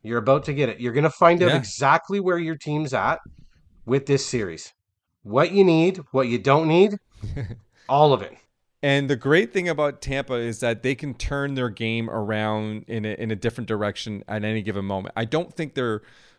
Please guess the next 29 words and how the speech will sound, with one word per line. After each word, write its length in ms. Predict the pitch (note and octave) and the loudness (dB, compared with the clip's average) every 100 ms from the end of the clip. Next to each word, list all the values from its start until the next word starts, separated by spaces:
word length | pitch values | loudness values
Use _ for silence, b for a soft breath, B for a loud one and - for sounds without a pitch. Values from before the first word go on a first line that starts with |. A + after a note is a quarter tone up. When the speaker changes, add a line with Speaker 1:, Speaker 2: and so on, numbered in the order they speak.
| - | -4
Speaker 2:
built 240 | B2+ C3+ - | 0 0 -2
to 100 | B2 | -6
sustain 640 | - - - C3 B2 A#2 | -6 -6 -4 -2 -2 -2
a 80 | G#2 | -4
high 460 | - A#2+ A#2+ A#2+ - | -4 0 2 4 2
offensive, 880 | A2+ A#2+ A2+ - A2+ G2+ - - - | -4 -2 -4 -4 -6 -6 -12 -20 -14
uh, 200 | A2+ G2 G2 | -8 -6 -2
output, 440 | A2+ G#2+ - A2 - - - | -2 -2 -4 -4 -8 -16 -8
uh, 200 | G#2 F#2+ - G2+ | -8 -8 -12 -8
game 260 | A#2+ A2+ G#2+ | -4 -2 -4
after 200 | - G#2 | -6 -6
game 180 | G#2 | -6
after 160 | F#2+ A2 | -6 -8
game, 300 | F2+ G2 D3+ b b b b | -6 -4 -6 b b b b
but 100 | C3 | 2
I 40 | C3+ | 2
do 220 | B2 E3+ | 6 4
believe 380 | D#3+ D3 C#3 C3 | 4 0 0 0
they 140 | A2 | -2
can, 400 | A2 A#2 G#2+ G#2+ - | -4 -6 -8 -12 -6
they 180 | C3+ B2+ | -4 -4
can, 600 | - D3+ D3 B2+ B2 - _ _ _ _ _ _ _ | -2 0 0 0 -4 -12 _ _ _ _ _ _ _
in 160 | C3 | 0
a 60 | C3 | 2
moment, 600 | B2 D3+ A3+ B2 A2+ - b b b _ G#2+ | 6 8 8 6 -2 -6 b b b _ -6
be 160 | B2+ | 0
taken 440 | A#2+ D3+ E3 D3 A2+ | 6 6 6 2 -2
there 300 | G2+ G#2 - | -2 -2 0
and 360 | A#2 G#2+ G2 | 0 0 -4